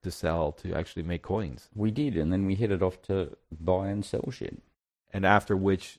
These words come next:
Speaker 1: you didn't find Rahid, you found a dead
Speaker 2: No.
Speaker 1: body.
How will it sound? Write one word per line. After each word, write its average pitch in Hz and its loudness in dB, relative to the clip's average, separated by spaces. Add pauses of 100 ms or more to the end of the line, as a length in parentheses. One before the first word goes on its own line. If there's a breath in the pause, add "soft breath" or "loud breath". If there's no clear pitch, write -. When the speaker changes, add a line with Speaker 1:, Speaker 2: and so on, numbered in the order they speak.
Speaker 1:
you 110 2
didn't 156 6
find 110 2 (380)
Rahid, 95 4
you 95 4
found 113 6
a 110 6
dead 92 10
Speaker 2:
No. 76 -2
Speaker 1:
body. 87 6